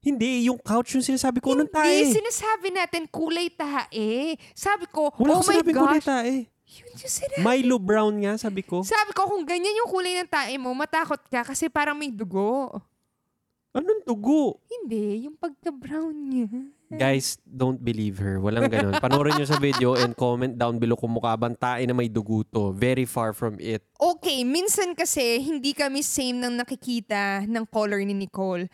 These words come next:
Speaker 2: Pag sasabi kong green, sasabi niya blue.
Speaker 1: Let's move on. Ah,
Speaker 2: Okay. Going
Speaker 1: speaking of
Speaker 2: back,
Speaker 1: compliments.
Speaker 2: yung couch nga natin.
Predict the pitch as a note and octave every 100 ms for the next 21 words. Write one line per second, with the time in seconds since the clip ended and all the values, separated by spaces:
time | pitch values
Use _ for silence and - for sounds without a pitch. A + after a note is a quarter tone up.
0 | - - A#3+ E4 D#4 D#4+ E4 A#3+ C4+ B3
1 | C#4+ C#4 B3 A#3+ G#3+ F3+ G#3 G3+ - D3+
2 | D#3+ E3 C#3 G#2+ F#2 F2+ - - D3 D3+
3 | F3+ F3 _ _ _ A3 D4+ G4+ G4+ B3
4 | A#3 A#3+ A#3+ E3 F3 C#3 A2 A2 - -
5 | - - D#4+ E4+ - E4 D4+ C#4+ C4+ A#3
6 | - F#3 F#3 G3+ A#3